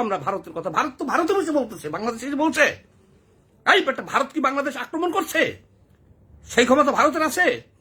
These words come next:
আমেরিকার আছে, ব্রিটেনের আছে, না জাতিসংঘের আছে? ভারত বাংলাদেশের সৈন্য পাঠাইছে? আমার দেশের এখন সমস্যাটা কি?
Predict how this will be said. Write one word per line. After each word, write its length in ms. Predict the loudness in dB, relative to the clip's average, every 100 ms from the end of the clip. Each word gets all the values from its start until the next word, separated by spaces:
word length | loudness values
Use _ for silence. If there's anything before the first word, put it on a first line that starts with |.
| _ _ _ 0
আমেরিকার 360 | 4 4 6 4
আছে, 180 | 4 0 0 -6 _ _ _ _
ব্রিটেনের 400 | -4 2 4 4 4
আছে, 180 | 4 2 2 -4 _ _ -10
না 60 | -2
জাতিসংঘের 500 | 0 0 2 4 4 4
আছে? 180 | -2 -8 -12 _ _ _ _ _ _ _ _ _ _ _ _ -20 -20 -20 -20 -20 -20 _ -20 -20 -20 -20 -4
ভারত 240 | 2 2 2
বাংলাদেশের 340 | 2 2 2 0
সৈন্য 180 | 2 2
পাঠাইছে? 320 | 4 2 2 0 -2 -8 _ _ _ _ _ -20 -20 -20 -18 -16 -12 -12 -12 2 4
আমার 300 | 6 6 6 4 0
দেশের 340 | -6 -2 -2 -2
এখন 220 | -2 0 -2 -2
সমস্যাটা 460 | -2 -2 0 0 0 0
কি? 160 | 4 8